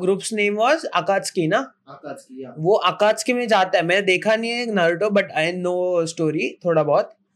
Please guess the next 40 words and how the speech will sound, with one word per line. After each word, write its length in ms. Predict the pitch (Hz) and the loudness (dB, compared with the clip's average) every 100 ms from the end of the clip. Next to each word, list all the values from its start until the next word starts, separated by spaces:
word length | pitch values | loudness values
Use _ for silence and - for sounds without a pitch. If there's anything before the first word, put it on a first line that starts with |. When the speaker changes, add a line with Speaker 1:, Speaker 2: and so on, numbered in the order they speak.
| _ - | _ -20
Speaker 1:
वो 320 | - 175 - | -6 -4 -2
Akatsuki 380 | 170 214 220 226 | 0 2 0 -2
में 140 | 247 233 | -2 2
जाता 300 | 196 196 233 | 2 4 4
है, 320 | 147 113 - _ _ - | 4 0 -8 _ _ -4
और 180 | 170 - | -2 0
Akatsuki 500 | 175 165 208 233 220 | 0 2 2 0 -2
का 60 | 247 | -2
पावर 380 | 247 190 202 226 | 2 4 4 4
क्या 140 | 240 | 4
होता 140 | 233 | 2
है 60 | 233 | 0
पता 180 | 254 277 | 0 2
है? 220 | 185 139 160 | 2 2 -4
इतना 220 | 160 220 | -2 -4
स्ट्रॉन्ग 380 | 220 208 202 202 | 0 0 2 2
ग्रुप 160 | 208 208 | 2 2
क्यों 100 | 208 | 0
होता 180 | 196 | 2
है 60 | 196 | 2
वो? 340 | 165 131 117 _ _ _ _ 160 | 2 0 -6 _ _ _ _ -4
They 220 | 156 214 - - | 4 4 2 0
all 200 | 165 190 | 2 4
were 240 | 214 202 233 | 4 2 2
interconnected। 800 | 214 196 190 202 185 160 156 123 - _ _ _ _ _ _ _ - | 4 2 2 0 -2 -4 -4 -4 -6 _ _ _ _ _ _ _ -4
अगर 280 | 160 214 185 | 2 2 2
मैं 180 | 202 220 | 0 2
तुझे 220 | 226 226 | 4 4
मार 220 | 233 220 | 4 4
रहा 140 | 226 233 | 2 2
तो 140 | 254 | 2
उसके 280 | 226 208 233 | 0 0 0
दूसरे, 480 | 214 202 226 220 165 - 185 | 0 0 2 0 -4 -8 -4
उनका 240 | 196 214 | 0 0
मेन 240 | 208 202 | 2 0
लीडर 240 | 208 214 202 | 2 0 0
का 100 | 220 | 0
नाम 180 | 208 202 | 0 0
था 80 | |
पेन। 380 | 220 208 151 127 | 0 2 0 -2